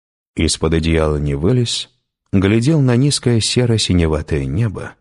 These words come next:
на вычерненные временем деревянные дома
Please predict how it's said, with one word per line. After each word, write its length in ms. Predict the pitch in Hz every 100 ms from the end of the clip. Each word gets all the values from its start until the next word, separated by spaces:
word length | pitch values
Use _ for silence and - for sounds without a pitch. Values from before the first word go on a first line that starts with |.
| _ _ _ _ _ _
на 300 | 82 80 82
вычерненные 680 | 101 143 123 120 117 113 90
временем 560 | 90 120 113 107 98
деревянные 600 | 87 85 82 87 87 80
дома 440 | 76 71 71 123